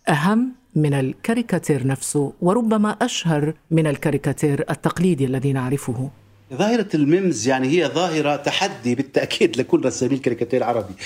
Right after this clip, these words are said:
Speaker 2: وأنا أحار فيها حقا يعني في هذا. هل هي فيها شيء من الكاريكاتير؟ بالتأكيد فيها،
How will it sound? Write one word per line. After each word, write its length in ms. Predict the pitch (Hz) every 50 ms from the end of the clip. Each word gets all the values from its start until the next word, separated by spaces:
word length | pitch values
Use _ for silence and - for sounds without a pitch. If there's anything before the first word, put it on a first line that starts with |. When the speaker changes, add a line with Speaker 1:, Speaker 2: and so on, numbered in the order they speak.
| - - - -
Speaker 2:
وأنا 380 | - 180 185 190 180 180 156
أحار 260 | 143 - - 165 160 -
فيها 340 | - - 156 135 123 113
حقا 520 | 104 101 - - - 160 147 - - - 107
يعني 300 | 95 95 90 98 104 110
في 260 | 104 - 127 120 110
هذا. 200 | 104 95 92 90 - - - - -
هل 200 | - 127 185 233
هي 600 | 262 226 196 202 214 208 185 151 123 110 104 104 101
فيها 260 | - 196 214 170 147
شيء 220 | 135 - 175 185 185
من 60 | 160 143
الكاريكاتير؟ 460 | - - 147 - 151 147 - 156 -
بالتأكيد 640 | 117 135 135 - - - - - - 156 135 117 - - - - - - - -
فيها، 600 | - - 151 165 165 139 127 139 143 143 143 143